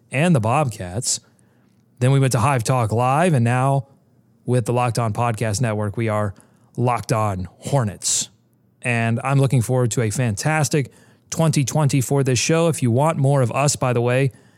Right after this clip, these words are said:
join our Patreon page, patreon dot com forward slash L O H. David Walker and I are doing a show called Let the Boys Watch. We talk about the Hornets. We talk about the N B A. We talk about what we're watching on television, including Star Wars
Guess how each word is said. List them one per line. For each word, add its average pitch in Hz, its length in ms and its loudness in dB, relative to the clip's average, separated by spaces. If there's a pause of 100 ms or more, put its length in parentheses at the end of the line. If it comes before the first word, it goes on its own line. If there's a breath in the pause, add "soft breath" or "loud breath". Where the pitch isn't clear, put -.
(640 soft breath)
join 208 220 4
our 240 80 4
Patreon 170 520 2
page, 196 280 0
patreon 131 380 0
dot 127 180 -2
com 135 240 0
forward 139 280 0
slash 143 280 0
L 143 180 0
O 135 300 0
H. 175 400 -2 (420 loud breath)
David 143 300 2
Walker 147 460 2
and 135 200 -2
I 131 220 0
are 131 120 2
doing 127 220 4
a 117 40 2
show 139 300 2
called 127 300 0
Let 135 260 0
the 110 60 0
Boys 113 420 2
Watch. 110 540 -2 (640 soft breath)
We 120 80 0
talk 123 180 0
about 113 140 0
the 101 60 -4
Hornets. 190 520 0
We 110 80 -4
talk 113 140 -2
about 107 120 -2
the 104 140 -4
N 101 60 -4
B 107 140 -2
A. 151 280 2 (520 loud breath)
We 117 80 -4
talk 123 200 0
about 113 180 0
what 151 140 0
we're 160 80 0
watching 127 360 0
on 107 120 0
television, 123 560 0
including 110 520 -2
Star 147 280 0
Wars 127 460 0